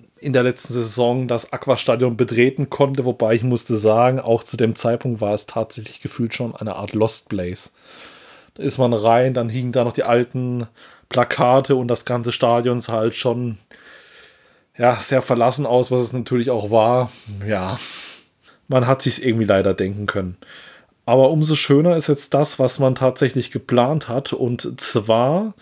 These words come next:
gibt es eine Kooperation, die auch bereits aus einem anderen Park der Gruppe, dem einen oder anderen, bekannt sein dürfte. Und zwar wird mit dem belgischen Musikfestival Tomorrowland zusammengearbeitet.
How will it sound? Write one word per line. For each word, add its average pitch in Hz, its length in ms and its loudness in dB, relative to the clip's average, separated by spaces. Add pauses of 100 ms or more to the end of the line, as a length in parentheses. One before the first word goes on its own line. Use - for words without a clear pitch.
(400)
gibt 139 160 -2
es - 120 -6
eine 135 200 4
Kooperation, 127 760 2
die 139 120 -4
auch 113 140 -2
bereits 117 560 0
aus 107 40 -4
einem 123 160 -2
anderen 196 300 -2
Park 98 400 -6
der 98 380 -2 (560)
Gruppe, 123 420 2
dem 120 160 0
einen 120 140 0
oder 110 100 0
anderen, 113 380 2
bekannt 156 400 0
sein 92 560 -2
dürfte. 113 380 0
Und 113 200 -4
zwar 120 220 0
wird 127 180 2
mit 117 140 0
dem 110 140 2
belgischen 131 800 2
Musikfestival 123 800 2
Tomorrowland 120 640 0
zusammengearbeitet. - 1000 -8